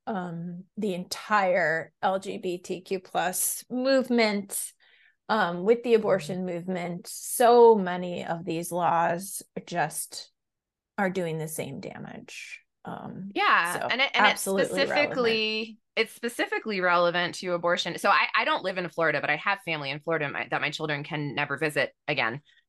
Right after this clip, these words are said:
Speaker 2: Because part of the, the thing that they passed is also that the state of Florida can, like, kidnap your children if they believe they're, in giant air quotes, at risk of receiving <laughs> gender affirming care or living in a home where someone else is.
Speaker 1: Mm.
Speaker 2: It's, it's fucking batshit crazy.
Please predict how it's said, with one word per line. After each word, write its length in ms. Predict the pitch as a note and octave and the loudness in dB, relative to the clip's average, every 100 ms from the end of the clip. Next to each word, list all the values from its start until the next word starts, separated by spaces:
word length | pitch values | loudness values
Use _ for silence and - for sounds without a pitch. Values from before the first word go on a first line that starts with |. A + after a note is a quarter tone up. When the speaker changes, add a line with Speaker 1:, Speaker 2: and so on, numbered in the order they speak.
| _ | _
Speaker 2:
Because 380 | G#3 F3+ F#3 E3 | -4 0 -2 0
part 260 | A3 G3+ | 2 2
of 120 | F#3+ E3+ | 2 2
the, 300 | D#3 D3+ - | 2 2 0
the 120 | D#3 | -2
thing 200 | D3+ E3 | -2 -4
that 120 | D#3 | -2
they 120 | D3+ C#3+ | -2 0
passed 300 | D#3 D3+ - | 0 0 -2
is 100 | D3 | -4
also 220 | D3+ D3+ | -2 -2
that 160 | C#3+ C3+ | -6 -4
the 80 | D3+ | -4
state 200 | D#3 D3+ | -2 -2
of 80 | |
Florida 260 | - D3+ C3+ | 0 0 0
can, 140 | - D3+ | -2 -6
like, 120 | C3 | -6
kidnap 380 | D#3 D#3+ F3 G#3 | -4 0 -2 -2
your 80 | |
children 380 | G3+ G#3 G3+ A3+ | -6 -4 -2 -2
if 100 | F#3 | -2
they 140 | - D#3+ | -2 -2
believe 320 | D3 D3+ D#3 | -2 -2 0
they're, 220 | D3 C#3 | 2 2
in 180 | - D#3 | 2 -2
giant 320 | D#3 D3+ C#3+ | 0 0 0
air 140 | D3 | -2
quotes, 300 | D3+ C#3 B2+ - - | -2 -4 -4 -6 -4
at 160 | D#3 | -4
risk 400 | - C#3+ - - - | -2 -2 -2 -6 0
of 340 | F3+ F3+ F#3+ - _ _ _ _ _ _ - | 2 2 0 -8 _ _ _ _ _ _ -6
receiving 480 | F#3 - F#3 G#3 | -6 -2 0 2
<laughs> 0 | |
gender 320 | G#3+ A3 G#3 A3+ | 2 2 2 2
affirming 360 | A3+ G#3+ G#3 | 2 2 0
care 280 | - A#3+ B3+ | -2 0 2
or 140 | G3+ | 2
living 240 | E3+ E3+ E3+ | 2 0 0
in 80 | E3+ | -2
a 40 | |
home 260 | E3+ D#3 F3 | 0 0 0
where 120 | E3 | -4
someone 280 | - D#3+ D3 | -4 -4 -2
else 260 | B2+ C3+ G#3 | -2 -4 -4
is. 180 | A3+ | 0
Speaker 1:
Mm. 60 | B3 | 2
Speaker 2:
It's, 240 | F3+ - - | 0 -2 -8
it's 200 | - D#3 | -8 -4
fucking 320 | - F#3+ F#3 | 0 0 0
batshit 380 | E3 D3+ - C3 | 0 0 -2 -6
crazy. 400 | - D3+ D3+ - | -4 -4 -4 -8